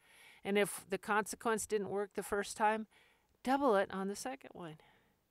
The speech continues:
Find the level of consequence where the dog goes, "I am not gonna do that again. I don't want you doing that." And they'll stop. Don't hurt them.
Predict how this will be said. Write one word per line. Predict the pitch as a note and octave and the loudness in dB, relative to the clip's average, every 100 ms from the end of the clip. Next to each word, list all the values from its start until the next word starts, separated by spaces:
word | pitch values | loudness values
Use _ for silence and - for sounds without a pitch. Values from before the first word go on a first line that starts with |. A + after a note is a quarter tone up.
| _ - | _ -10
Find | - G3+ A3 | -4 -2 0
the | C#4 | 0
level | C#4 B3 A#3+ C4 | 4 4 6 4
of | C4+ | 2
consequence | - A3 A3 - A#3 A3 - | 2 0 0 -2 2 2 2
where | G#3 | -2
the | F3+ | -2
dog | E3 F#3+ F#3+ | 2 4 4
goes, | F3 D#3+ - | 2 0 -2
"I | A#3+ | 0
am | A#3 F3 | 2 2
not | F#3 G#3 | 2 2
gonna | G3+ G3 F#3 | 2 0 2
do | G3+ | 0
that | F#3+ F#3 | 2 0
again. | E3 E3 F#3 D#3 - - - | -2 -4 -6 -6 -12 -16 2
I | G3 | 8
don't | B3+ G#3 | 10 8
want | - A#3 - | 6 2 2
you | F#3+ | -2
doing | F#3 C#4 F#3+ | -2 0 0
that." | D#3 E3 G3 _ - - - | -2 -4 -8 _ -20 -14 -4
And | F#3 | 0
they'll | F#3 | 0
stop. | F3+ - G#3 - - - _ - | -2 -2 -2 -2 -6 -20 _ -2
Don't | F#3 F#3 - | 0 0 -4
hurt | - F#3+ - | -4 -4 -4
them. | C#3+ | -10